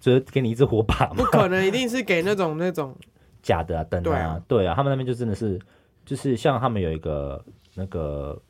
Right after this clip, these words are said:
Speaker 1: 就刚刚第一个讲的绝境扩散，它就有一个地方，就是我们真的密码输一输，然后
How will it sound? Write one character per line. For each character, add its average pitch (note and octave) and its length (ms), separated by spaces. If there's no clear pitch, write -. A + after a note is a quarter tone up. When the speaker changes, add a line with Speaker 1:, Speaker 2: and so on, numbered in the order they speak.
Speaker 1:
就 D3 140
刚 C#3+ 120
刚 C#3 120
第 C3+ 100
一 B2 40
个 B2 60
讲 E2+ 140
的 D#2 60
绝 E2 120
境 F#2+ 140
扩 G2 140
散， F2 100
它 E2 80
就 G2 120
有 F2 40
一 D#2+ 60
个 D#2 40
地 D#2 60
方， D#2+ 140
就 F2 40
是 E2 120
我 D#2+ 40
们 D#2 80
真 F#2 80
的 F2 80
密 G#2 140
码 D#2 160
输 F2 160
一 E2+ 80
输， E2 220
然 E2 100
后 E2+ 220